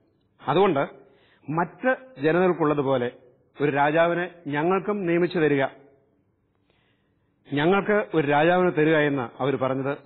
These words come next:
സാമുവേലിന് ഇഷ്ടമായില്ല. അവൻ കർത്താവിനോട് പ്രാർത്ഥിച്ചു. അവിടുന്ന്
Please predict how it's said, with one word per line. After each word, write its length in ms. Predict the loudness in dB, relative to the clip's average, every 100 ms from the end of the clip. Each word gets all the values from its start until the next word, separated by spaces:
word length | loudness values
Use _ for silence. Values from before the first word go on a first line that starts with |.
| -8
സാമുവേലിന് 400 | -6 -4 -4 -4
ഇഷ്ടമായില്ല. 500 | -4 -2 -2 -4 -10 _ _ _ _ _ _ _ _ _ _ _ _ _ _ _
അവൻ 160 | -4 -2
കർത്താവിനോട് 440 | -2 2 2 4
പ്രാർത്ഥിച്ചു. 440 | 4 2 0 -6 -12 -14 _ _ _ _ _ _ _ _ _ _ _ _ _
അവിടുന്ന് 260 | -4 -2